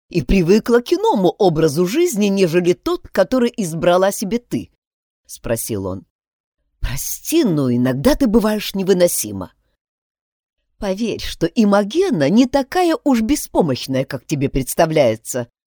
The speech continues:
возразила Эстер. На щеках её вспыхнул румянец. «И мне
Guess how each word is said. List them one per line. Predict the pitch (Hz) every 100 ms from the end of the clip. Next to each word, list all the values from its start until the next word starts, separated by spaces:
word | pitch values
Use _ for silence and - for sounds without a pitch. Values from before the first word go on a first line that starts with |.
| _ _ _
возразила | 123 127 131 120 120 127 -
Эстер. | 120 117 - 113 _ _ _ _
На | 131 143
щеках | - 139 - 185
её | - 226
вспыхнул | - - 135 - 147
румянец. | 147 160 101 92 107 - - _ _ _ _ _ _ 214
«И | 208
мне | 202 208 254